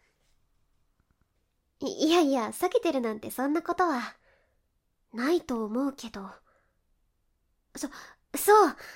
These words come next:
これは単純に生活習慣の違いから来るすれ違いだよ。えっと、それじゃあ、えーっと、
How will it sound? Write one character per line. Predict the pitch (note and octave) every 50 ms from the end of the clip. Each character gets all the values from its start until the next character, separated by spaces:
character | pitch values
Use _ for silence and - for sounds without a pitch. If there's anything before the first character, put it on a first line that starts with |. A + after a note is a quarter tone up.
| - _ _ _ _ _ -
こ | - - A3+
れ | B3 D4+
は | D#4 D#4 D4+
単 | D4 C4+ E4+ E4+ E4+
純 | F4+ F#4 E4
に | E4+ E4+
生 | - - E4+ G4 G4+
活 | A4+ G#4+ - -
習 | - G#4+
慣 | A4 G#4+ G4+ E4+
の | C#4 B3
違 | A3+ - - A#3 C4 C#4 D4
い | D4
か | D#4+ D#4
ら | D#4 D#4
来 | - E4+
る | G3+ F3
す | - - C4 C4+
れ | E4
違 | G4+
い | - - B4 B4+ C5+ C5+ C5 C5+ C5 F#4
だ | C4+ A3+
よ。 | G#3 - _ _ _ _ _ _ _ _ _ _ _ _ _ _ _ _ _ _ _ _ _ _ _ _ _ _ _ _ _ _ _ _ _ _ _ _ _ _ - D4
え | C#4+ C4 C#4
っ | C#4+
と、 | - - D#4 D4+ D4 D4 C#4+ C#4+ C#4+ - - - - - _ -
そ | - - - B3+
れ | B3 B3+ B3+ B3+ B3
じ | - C4+
ゃ | C4
あ、 | B3 A#3+ A#3 A#3+ B3+ B3 B3 B3+ - - _ _ _ _ _ _ _ _ -
え | - -
ー | B3 B3+ B3 B3+ B3 B3 A#3+ A#3+ A#3
っ | _ _ _ _ _ _ _
と、 | - A#3+ A#3 A3+